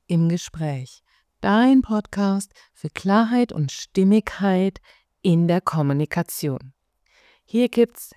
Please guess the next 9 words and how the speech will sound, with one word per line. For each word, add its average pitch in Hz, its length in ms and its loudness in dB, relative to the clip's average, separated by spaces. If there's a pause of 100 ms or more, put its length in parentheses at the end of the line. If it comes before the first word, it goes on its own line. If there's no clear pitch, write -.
keine 226 440 4
leeren 196 420 4
Phrasen, 143 560 -6
sondern 147 380 -6
echte 175 360 -2
Praxiserfahrung, 143 1300 -6 (480)
ungeschönt 214 840 4
und 180 220 -8
ehrlich. 156 580 -6